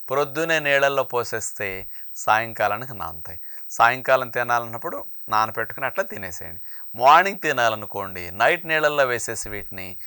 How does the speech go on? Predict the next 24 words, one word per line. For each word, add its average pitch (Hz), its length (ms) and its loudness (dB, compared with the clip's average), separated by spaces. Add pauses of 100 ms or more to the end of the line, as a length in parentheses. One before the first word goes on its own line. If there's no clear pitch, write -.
(180)
మార్నింగ్ 92 340 -2
తిన-, 92 140 -12
రెండు 151 280 -6
పూట్ల 170 400 4
వీటిని 147 340 0
వాడుకోవచ్చండి. 85 760 -8 (440)
ఒక 120 260 -2
పూట 147 180 4
కొన్ని 147 300 0
రకాలు, 165 420 4 (320)
ఒక 113 260 -8
పూట 113 160 0
మరికొన్ని 92 500 -8
రకాలు. 80 420 -16 (600)
వీటిని 139 600 -6 (300)
క్వాంటిటీ 160 540 2
సరిపడా 113 520 4
మీ 113 140 -4
అరుగుదలకి 151 720 2
ఇబ్బంది 113 300 -2
లేకుండా, 101 480 -4
ఆకలికి 127 600 4
ఇబ్బంది 107 320 -4
లేకుండా 98 580 -8